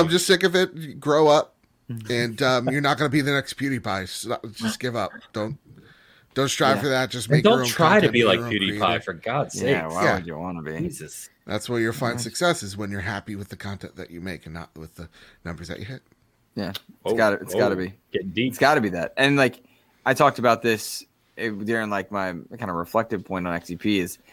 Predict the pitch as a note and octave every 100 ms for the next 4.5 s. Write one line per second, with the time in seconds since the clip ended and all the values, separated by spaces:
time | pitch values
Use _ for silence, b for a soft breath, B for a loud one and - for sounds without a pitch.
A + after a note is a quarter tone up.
0 | b b A2 A2+ A2 G#2 - - C3 A2+
1 | - D3 D3 - - - _ _ _ _
2 | _ _ _ _ _ - A#2+ A#2 B2+ A#2+
3 | A#2+ A#2 A#2 F#2 F#2 A#2 G#2 G2 D#2+ G2+
4 | F#2 F#2 F2+ F#2 D2